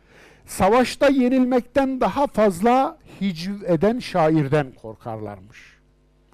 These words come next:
Onun için şairler o zamanın trolleri. O zaman da varmış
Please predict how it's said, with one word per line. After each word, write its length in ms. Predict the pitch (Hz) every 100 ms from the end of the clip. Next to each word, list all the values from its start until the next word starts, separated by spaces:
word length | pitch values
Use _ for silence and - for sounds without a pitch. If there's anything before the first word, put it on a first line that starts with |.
| _ _ _ -
Onun 260 | 160 240
için 440 | 220 - 170 131 - _ _ _ _ _ _ _
şairler 760 | - - 185 202 196 170 160 151 -
o 140 | 196 180
zamanın 580 | 170 156 160 226 302 - -
trolleri. 760 | 254 196 147 117 104 95 - _ _ _ _ _ _ _ _ _ _ _ _ _ _ _ _ _ _ -
O 100 | 190
zaman 320 | 262 302 277
da 100 | 190
varmış 640 | 151 131 127 107 - -